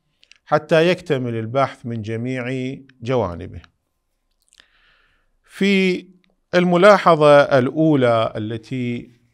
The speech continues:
يذكرها السيد الشهيد هنا هو مسألة دور الاستصحاب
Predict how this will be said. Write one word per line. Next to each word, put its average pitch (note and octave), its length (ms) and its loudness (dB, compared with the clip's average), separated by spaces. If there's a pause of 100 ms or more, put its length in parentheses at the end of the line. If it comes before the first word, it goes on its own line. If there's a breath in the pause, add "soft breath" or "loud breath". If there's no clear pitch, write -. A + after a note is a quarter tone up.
(400)
يذكرها B2+ 480 -2
السيد G#2+ 360 -6
الشهيد A2 560 -6
هنا B2+ 460 -4
هو C#3 640 0 (800 soft breath)
مسألة D3 640 0 (840)
دور D3 500 2
الاستصحاب B2+ 1300 -6